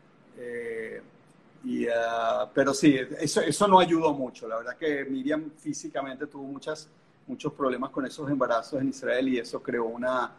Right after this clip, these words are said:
un cansancio, eh, que, que era difícil luchar también con la idiosincrasia del país y también con las condiciones, eh,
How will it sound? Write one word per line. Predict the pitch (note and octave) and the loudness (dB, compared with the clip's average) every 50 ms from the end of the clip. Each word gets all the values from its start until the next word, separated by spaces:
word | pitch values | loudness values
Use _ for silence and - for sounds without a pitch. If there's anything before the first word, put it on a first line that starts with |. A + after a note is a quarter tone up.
| - - _ _ _ - - | -20 -20 _ _ _ -12 -6
un | C3 B2 A2+ | -4 -2 2
cansancio, | D3 D3 C#3 C3 - - C3 B2+ B2 A2+ - - C3 C3 B2+ B2+ B2 A#2+ A#2+ A#2+ A#2+ A2+ A2+ A2 | 4 2 2 2 2 2 2 2 2 0 -4 -2 0 2 2 2 2 2 0 -2 -2 -4 -6 -8
eh, | - - A2+ - - | -12 -14 -16 -8 -2
que, | - D3 C#3+ | -2 -2 0
que | - - D#3 | 4 6 8
era | D#3 E3 F3 | 8 8 8
difícil | F3+ E3+ D3+ - - D#3+ C#3 - - E3 | 6 4 0 -2 -2 -4 -4 -2 0 2
luchar | D3+ D3 C#3 - C#3 C#3+ C#3+ D3+ C#3+ - - _ _ _ _ _ _ - | 2 2 2 2 0 0 0 -2 -6 -12 -16 _ _ _ _ _ _ 0
también | D#3 D3 C#3+ C#3 D3 D3 D3 | 0 2 2 4 2 2 2
con | C#3+ E3 E3 D#3+ | 2 2 2 4
la | D#3 | 6
idiosincrasia | D3 D3 D3+ C#3+ - - C#3+ C3+ - - B2 - - - D#3+ | 6 6 6 4 4 2 0 2 2 -2 -2 0 2 2 2
del | D#3 D3 | 2 2
país | - D3 D3 E3 E3+ F3 E3+ | 2 2 2 4 4 2 2
y | - D3+ | 0 -2
también | - C#3+ C#3 C3+ C#3+ C#3+ | -4 -4 -4 -4 -4 -4
con | C3+ - C#3+ C#3+ | -4 -4 -4 -4
las | C#3+ | -4
condiciones, | - - D3 C#3 C3 - - C3+ B2+ B2 C3 C#3+ C#3+ - - D3+ | -6 -6 -8 -8 -8 -12 -8 -8 -8 -8 -8 -10 -12 -12 -8 -6
eh, | C#3 B2+ B2 A2+ A2 | -4 -4 -4 -6 -8